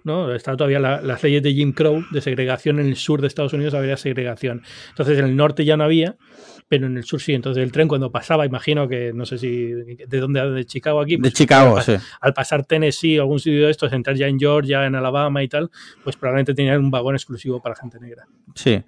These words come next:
Speaker 2: Pues eso me llamó mucho la atención, tío, porque, eh, igual, no sé, igual yo estoy equivocado, pero en España nunca ha pasado nada parecido, ¿no?
Speaker 1: No, pero es que no, o sea,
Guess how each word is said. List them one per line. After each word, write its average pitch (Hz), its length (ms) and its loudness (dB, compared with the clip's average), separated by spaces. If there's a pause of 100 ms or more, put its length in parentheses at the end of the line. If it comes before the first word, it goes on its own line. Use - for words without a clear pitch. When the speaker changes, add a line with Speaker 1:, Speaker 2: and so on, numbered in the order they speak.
(400)
Speaker 2:
Pues 120 200 2
eso 151 180 4
me 131 100 4
llamó 113 180 4
mucho 143 200 2
la 196 60 6
atención, 160 380 0
tío, 170 140 0
porque, 113 320 -2 (180)
eh, 104 380 0
igual, 117 800 0 (480)
no 104 180 -12
sé, 131 180 -2
igual 104 220 -4
yo 110 60 -4
estoy 123 180 -4
equivocado, 104 420 0
pero 113 140 2
en 104 80 -4
España 104 560 -6 (400)
nunca 123 280 2
ha 143 40 4
pasado 156 340 6
nada 110 220 6
parecido, 120 580 6
¿no? 160 180 -2 (880)
Speaker 1:
No, 151 640 6
pero 139 80 2
es 135 100 -2
que 165 100 2
no, 160 200 2
o 151 60 -6
sea, 123 280 -2